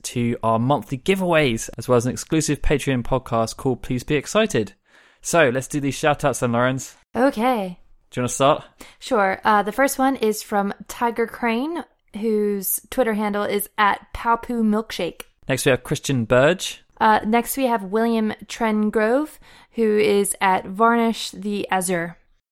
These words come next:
Speaker 1: Next, we have Erwin Velez.
Speaker 2: Next, we have Barry Norton, who is at Nortron Zero.
Speaker 1: And then we have Michael Graham.
Speaker 2: And Zach Duranto at Z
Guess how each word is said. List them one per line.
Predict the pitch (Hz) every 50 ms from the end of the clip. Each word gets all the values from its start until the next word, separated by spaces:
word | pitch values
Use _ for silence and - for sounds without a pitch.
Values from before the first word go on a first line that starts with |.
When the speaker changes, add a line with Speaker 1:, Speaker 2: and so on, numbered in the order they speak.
| _ -
Speaker 1:
Next, | 131 123 -
we | - 139
have | 120 - -
Erwin | - 123 131 123 127 123 113 110
Velez. | - 113 110 113 123 151 196 196 - - - _ _ -
Speaker 2:
Next, | 202 208 202 196 - -
we | 214 208
have | 202 202 196 185 180 180
Barry | - 202 196 190 190
Norton, | 190 190 196 202 - - - 226 233 240 269 294 302 277 -
who | 214 214 214
is | 196 190 185 185 - - -
at | 214 202 - - - - - - - - - - - - - - -
Nortron | 208 208 202 208 220 233 247 240 - - - 233 214 208 202 202 202 202 202 180
Zero. | 170 170 202 196 214 233 277 294 294 - _ _ _ _ _ _ _ _ _ -
Speaker 1:
And | 113 123
then | 127 123
we | 123
have | 123 120 110 -
Michael | 113 117 123 123 120 - 131
Graham. | 104 - 113 117 117 123 143 180 175 _ - _ _ _
Speaker 2:
And | - - 208 202 196 185
Zach | 180 185 233 226 220 - _ _ -
Duranto | - 214 202 196 202 208 220 214 - 226 233 226 226 226 226 - - -
at | - 208 202 202 - - - - 185 190 _ _ _ _ _ _ - -
Z | 196 180 175 226 214 214 214 196 185 175 185